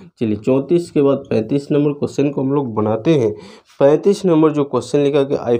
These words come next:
feel he is hungry", ठीक है, "I feel he is hungry", सेम कॉन्सेप्ट है, "I feel he is hungry", तो isn't,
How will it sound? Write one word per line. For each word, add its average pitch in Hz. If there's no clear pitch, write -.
feel 185
he 165
is 117
hungry", 107
ठीक 160
है, 143
"I 113
feel 131
he 135
is 139
hungry", 113
सेम 180
कॉन्सेप्ट 160
है, 151
"I 117
feel 175
he 160
is 175
hungry", 110
तो 113
isn't, 165